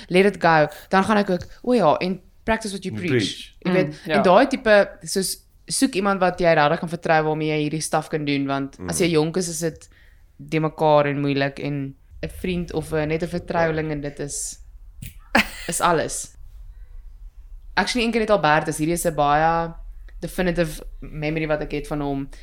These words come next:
Speaker 1: is ek dink ons almal het iewers gesit en sushi eet of so en hy het gesê, weet jy wat, en ek was toe nog halfpad op pad uit en
Speaker 2: Mm.
Speaker 1: halfpad met myself probeer vrede maak en hy het gesê, hy is nie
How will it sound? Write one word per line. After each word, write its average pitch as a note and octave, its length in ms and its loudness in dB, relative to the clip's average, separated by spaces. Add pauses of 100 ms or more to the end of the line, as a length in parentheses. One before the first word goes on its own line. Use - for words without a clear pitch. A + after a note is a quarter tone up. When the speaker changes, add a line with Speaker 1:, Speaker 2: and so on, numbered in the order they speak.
(200)
Speaker 1:
is E3+ 100 -8
ek D#3+ 80 -2
dink E3 180 -2
ons D#3+ 140 -4
almal D3+ 220 -2
het D3 120 -4
iewers D#3+ 200 -4
gesit - 220 -12
en C#3+ 100 -4
sushi A3+ 320 -6
eet G#3+ 100 -8
of G#3 100 -6
so G#3 180 -6
en D#3 460 0 (960)
hy D3 140 4
het D#3 120 0
gesê, D#3+ 300 0
weet D#3 120 -2
jy E3+ 80 -2
wat, D#3 160 4
en C#3+ 80 0
ek D#3 120 2
was E3 180 -2
toe F3+ 100 -2
nog D#3+ 400 -2 (140)
halfpad D3+ 420 2
op C#3 80 -4
pad B2+ 200 0
uit A#2+ 280 -4
en - 120 -2
Speaker 2:
Mm. E2 320 -2
Speaker 1:
halfpad D3+ 380 2
met D3 100 -4
myself C#3 340 2
probeer C#3 200 -2
vrede C#3 260 -4
maak C#3 240 -6
en D3+ 60 -2
hy C#3+ 100 0
het D3 120 0
gesê, D3 400 -2 (320)
hy F#3 140 4
is G#3 180 2
nie D4 360 4